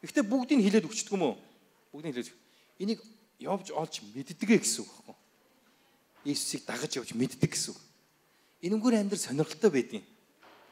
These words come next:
Сонирхолтой байдаг гэсэн үг. Тэгэхээр Иесус бол зөвхөн гим нүглийн чинь уучлаад тэгээд аврах гээд байгаагаас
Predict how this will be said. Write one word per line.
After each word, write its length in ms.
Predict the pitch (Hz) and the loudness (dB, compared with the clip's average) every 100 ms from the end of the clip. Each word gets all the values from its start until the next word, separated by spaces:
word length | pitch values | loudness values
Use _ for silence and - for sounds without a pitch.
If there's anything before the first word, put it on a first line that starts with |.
| _ _ _ _ | _ _ _ _
Сонирхолтой 420 | - 143 120 170 | -6 -4 -2 -2
байдаг 220 | 127 120 | -2 -2
гэсэн 160 | - - | -8 -10
үг. 100 | - _ _ _ _ _ _ _ _ _ _ _ _ _ | -12 _ _ _ _ _ _ _ _ _ _ _ _ _
Тэгэхээр 220 | - 240 196 - - _ _ _ _ _ _ _ _ _ _ _ _ _ _ _ _ | -4 -2 -2 -6 -20 _ _ _ _ _ _ _ _ _ _ _ _ _ _ _ _
Иесус 340 | 196 208 220 - | -6 -4 -4 -6
бол 140 | 185 - | -8 -8
зөвхөн 360 | 240 233 285 254 | -8 -6 -6 -4
гим 160 | 254 | -2
нүглийн 280 | 247 226 233 | -2 -2 -6
чинь 160 | - 233 | -6 -6
уучлаад 400 | 233 - 240 233 - _ - | -6 -4 -4 -4 -14 _ -6
тэгээд 260 | 190 196 | -6 -2
аврах 260 | 151 156 - | 0 0 -2
гээд 140 | 185 | -4
байгаагаас 380 | 175 151 151 147 | -2 -4 -4 -6